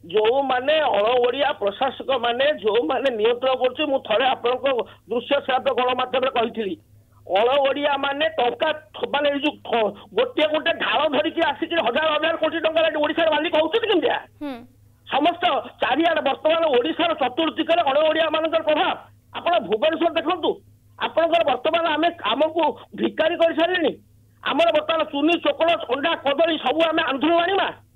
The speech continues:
Speaker 2: ଆଜ୍ଞା।
Speaker 1: ମା-, ମାନେ ମମତା ଦିଦିଙ୍କ ମମତା କମ ହେଲେ ଆମ ଆଳୁ ବଜାରରେ ନିଆଁ ଲାଗୁଛି। ସମଗ୍ର ଓଡ଼ିଆ, ଓଡ଼ିଶାର ଯେ କୃଷି ଓ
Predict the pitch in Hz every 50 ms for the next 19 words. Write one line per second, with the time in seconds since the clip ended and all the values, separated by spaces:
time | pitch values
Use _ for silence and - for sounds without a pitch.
0 | - - _ _ 277 262 247 233 - 214 220 240 233 233 254 285 311 320 277 240
1 | 233 240 254 285 302 311 330 294 302 311 311 311 330 320 302 262 254 294 311 311
2 | 339 330 320 302 311 311 311 311 320 320 - 311 311 - - 262 294 311 302 302
3 | 285 311 320 311 311 302 285 302 320 330 349 359 392 381 - 339 220 - - _
4 | _ _ _ _ _ _ _ - - 226 240 262 330 381 - 254 330 370 330 285
5 | 240 240 240 311 330 320 269 220 - 240 247 254 294 294 - 311 339 330 330 254
6 | 320 - - 294 277 - - - 349 359